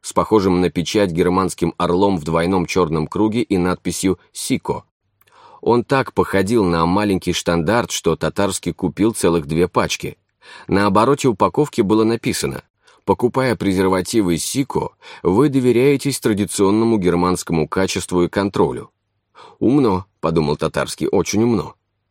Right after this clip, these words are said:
Несколько минут он размышлял на эту тему, сочиняя слоган.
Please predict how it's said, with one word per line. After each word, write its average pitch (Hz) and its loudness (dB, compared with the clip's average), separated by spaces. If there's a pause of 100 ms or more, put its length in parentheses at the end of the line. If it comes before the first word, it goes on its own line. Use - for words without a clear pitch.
(320)
Несколько 107 2
минут 98 2
он 85 4
размышлял 87 2
на 87 2
эту 82 -2
тему, 87 0
сочиняя 90 -2
слоган. 101 -2